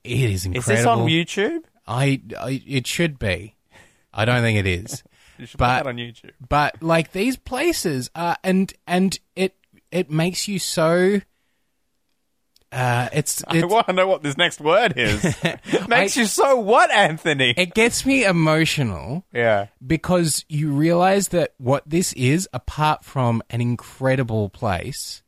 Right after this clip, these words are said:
Speaker 2: Mm.
Speaker 1: you, like, it's
Speaker 2: <laughs> Okay.
Speaker 1: well, it's an incre-, it's like, you know, the stereotype of gay people is that they're very good at designing and, you know, <laughs> like, make,
Speaker 2: Okay.
Speaker 1: and you walk into this place and it is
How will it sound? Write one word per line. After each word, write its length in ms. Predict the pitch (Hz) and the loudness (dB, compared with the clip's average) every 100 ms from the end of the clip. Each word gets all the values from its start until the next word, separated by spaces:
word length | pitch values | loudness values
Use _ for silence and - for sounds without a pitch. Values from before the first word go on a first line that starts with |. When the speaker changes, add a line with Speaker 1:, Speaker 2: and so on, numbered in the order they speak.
| _ | _
Speaker 2:
Mm. 220 | 110 107 113 | -16 -6 -2
Speaker 1:
you, 140 | 139 | -2
like, 340 | 143 127 127 151 | 0 0 0 0
it's 300 | 131 - - | -2 -4 -6
Speaker 2:
<laughs> 0 | |
Okay. 480 | 156 156 - 110 110 - - - | -6 -6 -6 -6 -6 -10 -20 -4
Speaker 1:
well, 100 | 180 | -2
it's 220 | 202 208 | 0 2
an 80 | 233 226 | 2 2
incre-, 260 | 262 277 165 | 4 2 4
it's 260 | 175 - | 0 2
like, 220 | 170 131 123 - - 127 | 0 0 -6 -18 -20 -12
you 100 | 165 | -2
know, 220 | 156 117 120 165 | 2 4 2 0
the 320 | 143 139 151 135 | -2 -2 -2 -2
stereotype 800 | 127 - 196 190 147 120 135 117 | -2 0 2 4 4 2 0 0
of 140 | 104 - | -2 -2
gay 200 | 113 110 | -2 0
people 380 | 113 107 107 | 0 -2 -2
is 120 | 101 101 | -4 -4
that 140 | 98 | -4
they're 140 | 110 | -4
very 240 | 101 107 98 | 0 0 0
good 160 | 101 | 0
at 160 | 98 95 | -4 -4
designing 760 | 98 95 98 95 95 92 92 | -6 0 2 2 2 0 0
and, 360 | 90 92 92 82 | -2 -4 -6 -4
you 80 | 104 | -2
know, 180 | 98 98 | 0 0
<laughs> 560 | 139 117 120 - 101 131 | 0 0 -2 -4 -10 -4
like, 280 | 110 101 - | 0 -2 -2
make, 180 | 117 104 | -2 0
Speaker 2:
Okay. 160 | 131 120 - - | -2 -4 -10 -6
Speaker 1:
and 160 | 131 151 | 0 4
you 160 | 175 185 | 4 4
walk 260 | 226 180 | 2 4
into 160 | 165 151 | 2 4
this 160 | 123 107 | 2 0
place 380 | 131 117 107 | 0 0 2
and 100 | 117 | 2
it 120 | 117 120 | 0 2
is 240 | 110 | 0